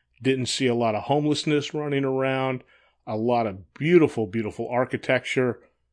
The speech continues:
Would love to come back. Just don't <laughs> plan on doing it during the winter when there's probably three or four feet worth of snow on the ground. So if you spent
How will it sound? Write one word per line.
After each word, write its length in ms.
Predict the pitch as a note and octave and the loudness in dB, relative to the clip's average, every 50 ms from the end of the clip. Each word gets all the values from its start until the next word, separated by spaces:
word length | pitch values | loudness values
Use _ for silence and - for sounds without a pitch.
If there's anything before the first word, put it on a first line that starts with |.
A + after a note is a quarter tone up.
| _ _ _ | _ _ _
Would 160 | - A2 G2+ G2+ | -10 -8 -2 4
love 180 | B2 C3+ B2+ B2 | 4 4 4 4
to 60 | B2 | -2
come 260 | - - C3 A2+ A2 | -4 -4 -4 -2 2
back. 380 | B2 C3+ C3+ C3+ C3 - - - - - - | 2 2 4 4 2 0 -6 -20 -20 -20 -14
Just 200 | - A2+ - - | -12 -10 -8 -4
don't 180 | B2 A#2+ - | -6 -6 -6
<laughs> 0 | |
plan 240 | - - - C3+ A#2 | -6 -4 -4 -2 0
on 140 | - - D#3 | 0 0 2
doing 320 | - - - C#3+ C3 A#2+ | 2 4 4 4 4 4
it 160 | A#2 C3 B2+ A#2 | 2 0 -2 -2
during 240 | B2 A#2+ A2+ A2 | -2 -2 -2 -2
the 120 | G#2 A2+ A2 | -2 -4 -2
winter 460 | G#2+ A2+ C3+ D3 D3 C#3+ C#3+ C3 - - - - | 2 2 4 4 6 6 4 2 0 -4 -14 -10
when 160 | - A#2 A2 | -8 -6 -6
there's 200 | G#2+ G#2+ G#2 - | -6 -6 -8 -10
probably 520 | - - A#2+ A2+ G#2+ G#2 G2+ G#2+ G#2 G2+ G2+ | -8 -6 -6 -6 -6 -6 -6 -6 -8 -8 -8
three 280 | G2 - A#2 A#2 A2+ | -10 -8 -6 -4 -4
or 60 | G#2+ G#2+ | -4 -4
four 280 | - - A#2 A2 G#2 | -6 -6 -6 -6 -6
feet 300 | - - - A2+ G#2+ - _ | -8 -10 -10 -10 -10 -10 _
worth 200 | - A2+ G#2 G2 | -10 -10 -10 -10
of 80 | - G2+ | -10 -12
snow 340 | - - - A2 F#2 F#2+ G2 | -12 -12 -12 -14 -16 -14 -16
on 100 | G2 G2 | -16 -16
the 80 | G#2 | -18
ground. 460 | G#2+ G2+ F#2 F2+ F2+ E2+ - - - - - _ _ _ _ _ _ _ _ _ _ _ _ _ _ _ _ _ _ _ _ _ _ _ | -16 -16 -18 -18 -18 -20 -20 -20 -20 -20 -20 _ _ _ _ _ _ _ _ _ _ _ _ _ _ _ _ _ _ _ _ _ _ _
So 260 | - - - E3+ E3 D#3+ | -14 -8 -2 -2 0 0
if 140 | D#3 - | -2 -4
you 80 | E3+ D#3+ | -6 -6
spent 360 | - - - - D3+ D3 D3 | -6 -6 -4 -4 -4 -4 -4